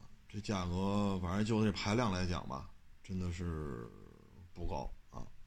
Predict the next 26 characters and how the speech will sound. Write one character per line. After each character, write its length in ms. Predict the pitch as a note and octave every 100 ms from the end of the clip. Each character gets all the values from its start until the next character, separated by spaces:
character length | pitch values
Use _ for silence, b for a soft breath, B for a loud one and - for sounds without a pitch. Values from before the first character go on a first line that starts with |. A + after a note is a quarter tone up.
| - - b b b b b - - -
但 120 | C#3
是 60 | D#3
这 60 | B2
车 240 | C#3 D#3+
吧， 260 | C#3+ A#2 G2+
我 100 | G2+
看 260 | - C3+
了 80 | B2+
一 120 | A2
些 400 | A#2+ B2+ B2+ B2 -
摩 140 | - A2+
托 100 | A#2
车 200 | A#2 A#2+
的 100 | G#2+
一 60 |
些 100 | A2
自 140 | A2 G2+
媒 140 | G#2+
体 240 | G#2 D#2
的 360 | B1+ E2+ F#2 E2+ - -
博 180 | F#2+ G#2
主， 340 | F#2 - - -
他 120 | -
们 100 | G2
介 200 | G2+ G2+
绍， 260 | F2+ G#2